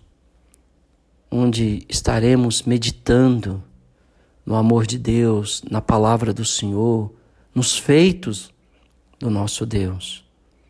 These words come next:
E nós vamos crescer na graça, no amor, na misericórdia, de uns para com os outros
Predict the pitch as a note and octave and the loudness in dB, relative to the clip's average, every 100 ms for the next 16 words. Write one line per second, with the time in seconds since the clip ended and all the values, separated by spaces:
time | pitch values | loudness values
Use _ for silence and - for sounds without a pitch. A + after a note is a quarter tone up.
0 | _ _ _ _ - A2+ A2 A2+ A2+ - | _ _ _ _ -4 -2 0 0 -2 -2
1 | C3 B2 - A2 G#2 G2+ - _ - G2 | -2 -2 -2 0 0 -2 -8 _ -10 -8
2 | G2 G2+ A2 A#2+ - - - _ _ _ | -4 0 0 0 -4 -10 -14 _ _ _
3 | _ _ - G2 F#2+ F#2+ G2+ A2 A2+ A2+ | _ _ -12 -6 -4 -2 0 2 0 -2
4 | _ _ _ _ _ - G#2 G#2 A2 G#2+ | _ _ _ _ _ -6 -4 -2 -2 -4
5 | - A2+ A#2 A#2+ A2 - A2+ - _ _ | -4 -2 0 0 -2 -8 -12 -14 _ _
6 | _ _ _ A2 A2 F3 - D3+ D3 C#3 | _ _ _ -2 0 2 2 0 2 0
7 | A2+ B2+ C3+ C3+ - - | 0 0 0 -2 -14 -20